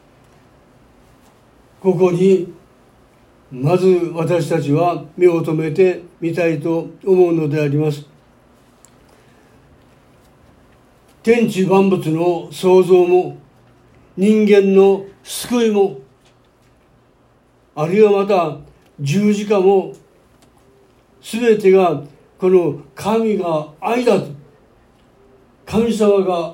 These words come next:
愛でいてくださったというところから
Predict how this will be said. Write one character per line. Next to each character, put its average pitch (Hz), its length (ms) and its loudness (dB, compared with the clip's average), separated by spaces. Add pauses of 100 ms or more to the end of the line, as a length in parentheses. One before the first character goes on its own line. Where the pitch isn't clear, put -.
愛 240 200 2
で 233 80 2 (460)
い 208 120 -4
て 208 120 0
く 196 120 2
だ 190 80 0
さ 208 160 -6
っ 202 80 -12
た 208 100 -6 (1160)
と 202 60 -4
い 226 340 4
う 143 180 -6
と 214 180 0
こ 214 140 2
ろ 202 180 0
か 220 120 0
ら 180 280 0